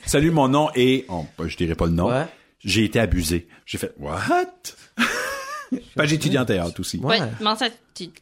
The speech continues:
Speaker 3: tu les parles pas d'abus, donc.
Speaker 1: Non, non, non.
Speaker 2: Non, je, je parle de comment, quand ce que tu te fais abuser, que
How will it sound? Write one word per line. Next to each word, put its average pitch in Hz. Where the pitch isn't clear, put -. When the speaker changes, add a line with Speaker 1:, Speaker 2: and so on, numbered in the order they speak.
Speaker 3:
tu 175
les 151
parles 165
pas 180
d'abus, 147
donc. -
Speaker 1:
Non, 117
non, 85
non. 69
Speaker 2:
Non, 196
je, 135
je 131
parle 160
de 131
comment, 135
quand 135
ce -
que 151
tu 147
te -
fais -
abuser, 156
que 117